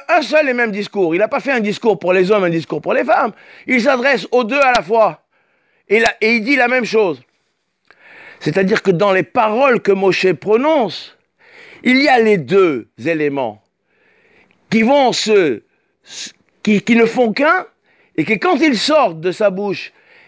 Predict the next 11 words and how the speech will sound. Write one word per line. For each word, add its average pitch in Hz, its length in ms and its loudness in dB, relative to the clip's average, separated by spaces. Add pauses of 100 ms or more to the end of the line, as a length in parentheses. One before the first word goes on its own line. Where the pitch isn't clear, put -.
et 165 120 -4
qu'ils 180 400 -2
atteignent 240 760 -2 (1200)
les 185 280 2
uns 240 120 2
et 196 80 2
les 240 240 0
autres, 302 260 2
ils 202 120 -6
se 220 140 -2
déclinent 226 640 -2